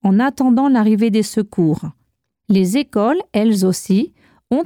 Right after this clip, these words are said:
un rôle important à jouer dans la formation des jeunes aux premiers secours. Si des actions de sensibilisation et des formations sont organisées par les établissements scolaires,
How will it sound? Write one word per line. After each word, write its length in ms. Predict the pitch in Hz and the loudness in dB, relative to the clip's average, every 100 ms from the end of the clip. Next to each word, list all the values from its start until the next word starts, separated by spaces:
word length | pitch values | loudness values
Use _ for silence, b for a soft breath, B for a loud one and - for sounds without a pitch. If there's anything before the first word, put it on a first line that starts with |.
| - | -2
un 100 | 320 | -2
rôle 260 | 277 226 | 0 0
important 540 | 262 349 - - - 339 | 0 -2 -6 -6 -2 0
à 120 | 285 | 0
jouer 280 | 208 226 277 | 0 0 0
dans 120 | 254 | 0
la 120 | 208 | 0
formation 680 | 202 269 262 240 226 254 269 | -2 -2 0 0 -2 -2 0
des 160 | 220 196 | 2 2
jeunes 340 | 190 220 254 | 0 0 0
aux 60 | 208 | -2
premiers 360 | - 226 220 | -2 0 0
secours. 640 | 208 202 190 175 156 - - _ _ _ _ _ _ _ | 0 -4 -2 0 0 -2 -6 _ _ _ _ _ _ _
Si 200 | - - | -12 -4
des 260 | 208 226 208 | -2 0 -2
actions 400 | 311 - - 359 | -4 -6 -2 0
de 100 | 277 | 0
sensibilisation 1200 | - 302 330 311 277 262 240 226 226 - 269 277 | 0 -4 -2 -2 0 2 2 0 -4 -4 -2 0
et 80 | 240 | 0
des 120 | 190 | 0
formations 680 | 202 247 240 214 208 - 233 | -4 -2 0 0 -2 -2 -2
sont 320 | 233 190 180 | -2 -4 -2
organisées 680 | 226 220 220 214 202 190 220 | -2 0 0 2 2 0 0
par 180 | 220 180 | 0 0
les 200 | 170 165 | 0 0
établissements 600 | 226 262 240 233 - 240 | -2 -2 -2 -2 0 -2
scolaires, 760 | 226 - 190 175 170 175 254 | -2 -2 -2 0 0 0 -2